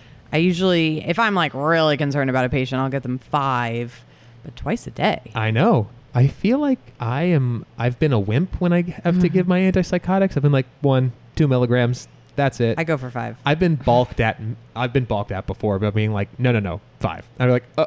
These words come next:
Speaker 2: okay, you're right, five."
Speaker 1: <laughs> But still, five twice a day.
Speaker 2: I know, I
Speaker 1: For
Speaker 2: know.
Speaker 1: several, for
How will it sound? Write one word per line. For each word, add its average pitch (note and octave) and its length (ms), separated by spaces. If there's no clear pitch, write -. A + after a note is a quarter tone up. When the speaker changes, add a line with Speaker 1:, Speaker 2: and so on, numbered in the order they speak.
Speaker 2:
okay, B2+ 180
you're A2+ 140
right, - 140
five." F3+ 180
Speaker 1:
<laughs> E3+ 680
But F3 200
still, A#2 360
five D3 180
twice C3 220
a B2 60
day. A2+ 260
Speaker 2:
I A#2 100
know, D3 440
I A#2 40
Speaker 1:
For B2+ 60
Speaker 2:
know. D#3+ 100
Speaker 1:
several, B2 340
for D3 280